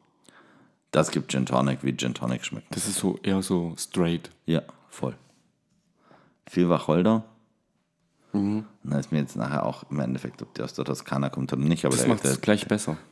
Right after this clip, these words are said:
Speaker 1: der Geruch
Speaker 2: Der ist
Speaker 1: und
Speaker 2: von der Sonne geküsst.
Speaker 1: <laughs> Bestimmt. Und der Geruch ist auf jeden Fall schon mal da,
Speaker 2: Ja.
Speaker 1: dass da
Speaker 2: Ja.
Speaker 1: viel mehr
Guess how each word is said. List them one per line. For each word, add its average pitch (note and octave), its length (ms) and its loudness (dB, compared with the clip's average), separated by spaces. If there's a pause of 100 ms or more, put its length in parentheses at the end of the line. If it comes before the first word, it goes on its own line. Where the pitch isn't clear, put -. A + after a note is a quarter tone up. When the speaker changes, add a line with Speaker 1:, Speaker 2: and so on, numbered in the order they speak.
Speaker 1:
der D2+ 120 4
Geruch D2+ 400 4
Speaker 2:
Der - 80 4
ist - 60 4
Speaker 1:
und C#2 60 4
Speaker 2:
von G2 100 4
der F#2+ 80 6
Sonne G2+ 260 2
geküsst. - 520 -6
Speaker 1:
<laughs> D#2+ 60 -4
Bestimmt. - 360 -6 (640)
Und - 380 2 (140)
der D#2 200 4
Geruch F2 340 6
ist E2 160 6
auf C2+ 180 2
jeden C#2 240 4
Fall C#2 240 0
schon C#2 180 2
mal A#1+ 260 0 (400)
da, - 100 0
Speaker 2:
Ja. B1 240 0 (180)
Speaker 1:
dass B1+ 180 -2
da C2+ 200 4
Speaker 2:
Ja. B1+ 40 -2
Speaker 1:
viel D2+ 320 0
mehr C2+ 380 0